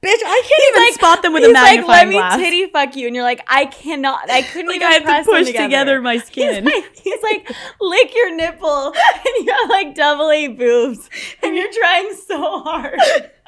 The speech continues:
Speaker 2: Like, that's just embarrassing and rude.
Speaker 1: Right,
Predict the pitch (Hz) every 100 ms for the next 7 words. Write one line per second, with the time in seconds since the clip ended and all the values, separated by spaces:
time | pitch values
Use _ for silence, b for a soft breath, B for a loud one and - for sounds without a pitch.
0 | _ - - - 523 - 480 427 523 539
1 | 523 440 277 254 240 320 320 320 247 214
2 | 196 190 - 320 349 302 -